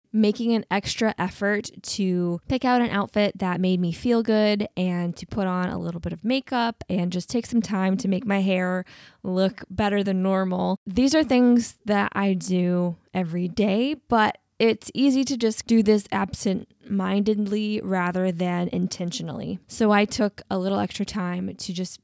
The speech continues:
be intentional, to just focus and think, "Okay, what would I really enjoy, or what,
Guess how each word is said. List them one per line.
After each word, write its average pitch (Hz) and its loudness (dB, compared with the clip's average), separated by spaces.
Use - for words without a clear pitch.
be 220 -2
intentional, 233 -4
to - -8
just 185 -6
focus 220 -4
and 190 -6
think, 190 -6
"Okay, 277 -8
what 214 -6
would 427 -4
I 403 0
really 294 2
enjoy, 185 2
or 180 0
what, 220 -2